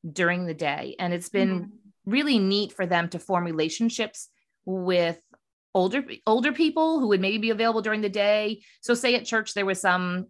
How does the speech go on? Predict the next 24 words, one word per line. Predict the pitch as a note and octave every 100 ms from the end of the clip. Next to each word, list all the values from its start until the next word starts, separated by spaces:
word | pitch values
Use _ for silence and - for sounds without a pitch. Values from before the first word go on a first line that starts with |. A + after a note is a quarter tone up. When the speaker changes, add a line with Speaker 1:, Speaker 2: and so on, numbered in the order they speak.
| _
Speaker 1:
for | - A3+
a |
while, | G#3+ F#3
for | E3 F#3+
a |
few | F3+ A3+
years, | G#3+ F#3+ F3+
there | F3+
was | F3 E3
a | D3+ D3+ _ _ -
packaging, | A3 A3+ G3+ G3
once | G3 A3+
a, | A3+ G#3
once | G3 A3+ A#3+ A#3+
a | G#3 G3 F#3 F#3 F3
week | G3 F#3+
or | F3+
something, | F#3
we | F3
package | F3 F3 F3
meals, | F3+ F3 E3+
we | E3+
bring | D#3+ E3+ E3+
it | E3